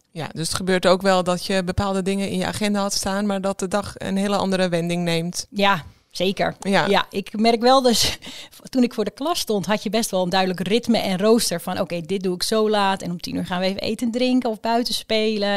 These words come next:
Speaker 2: en we geven rekenen." En ja, dat is nu gewoon heel anders. Het, het ritme en de regelmaat is er voor, voor wat ik nu weet wel een beetje uit.
Speaker 1: Ja, vind je dat lastig?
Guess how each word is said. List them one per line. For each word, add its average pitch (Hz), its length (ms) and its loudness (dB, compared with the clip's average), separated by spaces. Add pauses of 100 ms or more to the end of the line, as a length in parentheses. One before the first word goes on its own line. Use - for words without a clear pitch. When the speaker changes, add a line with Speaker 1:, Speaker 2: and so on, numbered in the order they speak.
Speaker 2:
en 170 120 -4
we 175 80 -6
geven 190 280 -4
rekenen." 240 500 -2 (360)
En 185 260 -4 (300)
ja, 165 200 -2
dat 180 160 -4
is - 80 -2
nu 175 160 0
gewoon 170 180 0
heel 175 220 -2
anders. 185 340 0
Het, - 280 -8
het 175 140 -4
ritme 226 340 4
en 190 100 4
de 185 60 2
regelmaat 196 560 2
is - 160 -6
er 190 100 -4
voor, 180 260 -10 (540)
voor 208 140 -4
wat 214 140 4
ik 185 80 -6
nu 175 340 4
weet 202 460 0 (140)
wel 202 200 0
een 208 60 2
beetje 175 260 -2
uit. - 340 -10
Speaker 1:
Ja, 175 220 -2 (160)
vind 226 200 -4
je 254 60 -4
dat 233 220 -2
lastig? 262 760 -4